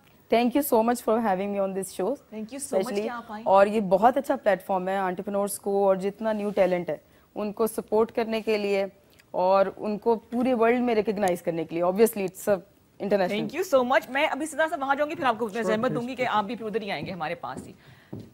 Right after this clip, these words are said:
Speaker 2: अच्छा जी, ओए होए होए होए होए, सरदार साहब आपकी फेवरेट चीजें हैं ये।
Speaker 3: Really?
Speaker 2: यस।
Speaker 1: ये
Speaker 2: तो
Speaker 1: सुबह
Speaker 2: ये
Speaker 1: सुबह हेल्दी स्टफ।
Speaker 3: Healthy,
Speaker 2: हेल्दी
Speaker 3: healthy
Speaker 2: स्टफ।
Speaker 3: food।
Speaker 1: हम्म।
Speaker 2: आ जाए आप भी, आ जाए
Speaker 3: Please,
Speaker 2: बल्कि।
Speaker 3: please, welcome।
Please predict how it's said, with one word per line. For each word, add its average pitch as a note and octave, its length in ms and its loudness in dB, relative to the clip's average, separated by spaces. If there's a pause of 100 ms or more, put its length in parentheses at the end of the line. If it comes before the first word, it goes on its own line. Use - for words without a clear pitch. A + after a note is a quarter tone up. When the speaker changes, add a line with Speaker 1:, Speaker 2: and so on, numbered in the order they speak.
(160)
Speaker 2:
अच्छा A#3 380 2
जी, F3+ 240 -4
ओए B3 300 6
होए B3+ 280 8
होए B3 260 6
होए B3+ 300 4
होए, B3+ 300 4
सरदार C4 260 8
साहब C#4+ 260 6
आपकी B3+ 240 2
फेवरेट B3 280 -4
चीजें F#3 240 -8
हैं F3+ 120 -6
ये। E3+ 80 -8
Speaker 3:
Really? F3+ 280 0 (240)
Speaker 2:
यस। - 560 -6 (400)
Speaker 1:
ये A3 80 0
Speaker 2:
तो C4 100 -2
Speaker 1:
सुबह B3 140 6
Speaker 2:
ये D4+ 80 4
Speaker 1:
सुबह A#3+ 160 8
हेल्दी G#3 300 2
स्टफ। F3 220 -4
Speaker 3:
Healthy, E3+ 280 0
Speaker 2:
हेल्दी - 160 4
Speaker 3:
healthy F3+ 180 0
Speaker 2:
स्टफ। E3+ 80 -6
Speaker 3:
food। C#3 200 -6
Speaker 1:
हम्म। F3 160 -4
Speaker 2:
आ D4 120 6
जाए G4+ 120 2
आप F#4+ 120 8
भी, G4+ 80 0
आ F#4+ 120 8
जाए - 20 4
Speaker 3:
Please, D#4+ 160 -2
Speaker 2:
बल्कि। D#4+ 160 -2
Speaker 3:
please, D4 200 -6
welcome। - 220 -8